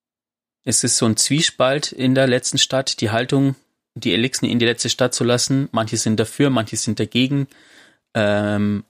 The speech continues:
manche glauben nicht, dass die Elixni aufrichtig sind, sondern glauben immer noch, dass diese, die quasi so diese hinterhältigen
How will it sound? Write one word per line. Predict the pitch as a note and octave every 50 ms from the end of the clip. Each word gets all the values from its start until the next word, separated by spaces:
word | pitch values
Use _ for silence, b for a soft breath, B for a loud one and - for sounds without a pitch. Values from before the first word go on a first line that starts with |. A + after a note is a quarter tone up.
| _ -
manche | - G#2+ A2+ A#2 A#2 - -
glauben | - A#2 G#2+ G#2+ G#2 A2
nicht, | G#2+ B2 - - -
dass | G#2+ G#2+ -
die | - A#2 G#2+ G#2+ G#2
Elixni | G2+ A2 A2 A2+ - - - -
aufrichtig | - F2+ B2 - - C#3+ C3+ - - C3+ -
sind, | - C3+ B2+ C3+ C#3 -
sondern | - G#2+ G#2+ G#2 G#2
glauben | - G2+ G2+ G#2+ G#2+
immer | A2+ A2 A2
noch, | G#2+ G#2+ -
dass | - - G#2+ -
diese, | - A2 G#2 G2+ -
die | - A2 - - G#2+ G#2+ G#2+ G#2 G#2 G#2 A2
quasi | _ - - G#2 G#2 - A2
so | - - A2+
diese | G2 - G#2+ G2+ F#2+ A2 G2+
hinterhältigen | F#2+ A2+ A#2+ B2 B2+ A2 G#2+ G#2+ G#2 G2+ - G#2 - A2 G#2+ G#2 G2+ G2+